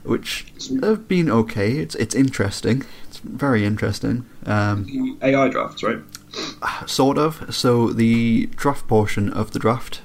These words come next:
Speaker 1: uh, you are drafting with A I, so you're drafting with bots, which allows you to sort of drop and, like, sort of close the program and rejoin at any point, which I think is quite interesting. Like,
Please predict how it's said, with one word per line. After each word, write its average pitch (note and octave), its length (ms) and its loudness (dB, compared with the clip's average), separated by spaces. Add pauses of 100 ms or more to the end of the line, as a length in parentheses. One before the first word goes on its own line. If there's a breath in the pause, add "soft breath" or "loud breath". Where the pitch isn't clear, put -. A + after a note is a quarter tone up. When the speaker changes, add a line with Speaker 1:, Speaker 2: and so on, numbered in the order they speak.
(100)
Speaker 1:
uh, G#2+ 200 -2
you A2 200 0
are G#2 60 2
drafting G2+ 400 -2
with G2+ 320 -2
A G#2 120 0
I, B2 220 0
so - 160 -2
you're - 60 2
drafting A2+ 280 -2
with G#2 100 -4
bots, - 380 -2 (220)
which - 220 2
allows B2 420 2
you A#2 120 4
to G#2+ 300 2
sort - 280 -4
of - 280 -14
drop - 380 0 (200 loud breath)
and, G#2+ 220 4
like, G2 220 2
sort - 160 -4
of A2 60 -4
close A2+ 240 2
the A2 80 -2
program A#2 440 2
and G#2+ 120 2
rejoin G#2+ 460 2
at - 80 -2
any A#2+ 180 2
point, D3+ 420 -2
which A2 160 0
I G#2+ 80 2
think A2+ 160 2
is - 80 -2
quite A#2 360 -2
interesting. B2+ 680 -2
Like, A2+ 340 -4